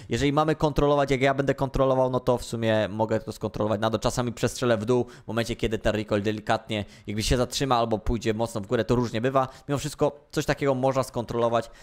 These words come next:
i zakładam, że traficie całkiem dużo strzałów. Na taki średni dystans jest całkiem spoko. Na powyżej osiemdziesięciu metrów, no to wiadomo, że każdą bronią w sumie trudno się strzela. Teraz tak,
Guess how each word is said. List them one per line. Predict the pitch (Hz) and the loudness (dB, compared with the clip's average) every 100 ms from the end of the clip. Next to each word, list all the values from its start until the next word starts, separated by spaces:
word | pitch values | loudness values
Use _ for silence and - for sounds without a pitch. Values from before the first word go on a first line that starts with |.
| - - | -14 -4
i | 190 | 0
zakładam, | 170 156 143 | 2 2 0
że | 123 | -2
traficie | - 120 135 120 - - | -6 -8 -4 -4 -6 -2
całkiem | 113 113 113 - - | 0 0 -4 -8 -6
dużo | 98 95 - - | -2 -2 -4 -12
strzałów. | - - 185 160 156 - - _ | -12 0 2 2 -2 -12 -20 _
Na | 120 127 | -2 -2
taki | 135 131 | -2 -10
średni | - 147 143 143 131 | 0 2 2 -4 -4
dystans | 123 123 117 | -2 -2 -6
jest | 110 - | -6 -6
całkiem | 101 107 | -6 -6
spoko. | - 139 139 - | -4 -4 -2 -6
Na | 113 123 123 120 - - | -4 -2 0 0 -2 -8
powyżej | 135 139 143 | -10 -6 -4
osiemdziesięciu | 135 131 127 139 127 | -4 -6 -12 -14 -10
metrów, | 123 117 117 | -8 -6 -6
no | 110 | -8
to | 95 | -4
wiadomo, | 101 101 104 - | -2 -2 -4 -4
że | 101 95 - - - _ _ - | -4 -4 -6 -18 -20 _ _ -2
każdą | 131 107 | 0 0
bronią | 98 95 | -2 -4
w | 95 | -6
sumie | 95 | -8
trudno | 95 95 90 - - - - _ | -8 -8 -8 -8 -12 -20 -20 _
się | 127 | -2
strzela. | 107 - 143 87 - - | 0 2 0 0 -8 -8
Teraz | - 170 - | -2 0 0
tak, | 98 - | -4 -6